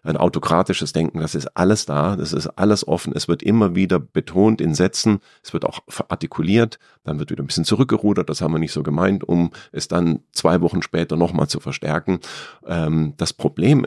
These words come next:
finde ich, ist, dass die demokratischen Parteien auf diesen Zug aufspringen. Äh, wenn Friedrich Merz jetzt von, von Notstand in Deutschland spricht, dann redet er genau diese Krise herbei,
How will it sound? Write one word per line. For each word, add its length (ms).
finde 300
ich, 280
ist, 200
dass 100
die 120
demokratischen 720
Parteien 460
auf 100
diesen 240
Zug 320
aufspringen. 640
Äh, 240
wenn 240
Friedrich 460
Merz 260
jetzt 160
von, 380
von 500
Notstand 640
in 100
Deutschland 440
spricht, 360
dann 160
redet 320
er 140
genau 260
diese 260
Krise 440
herbei, 480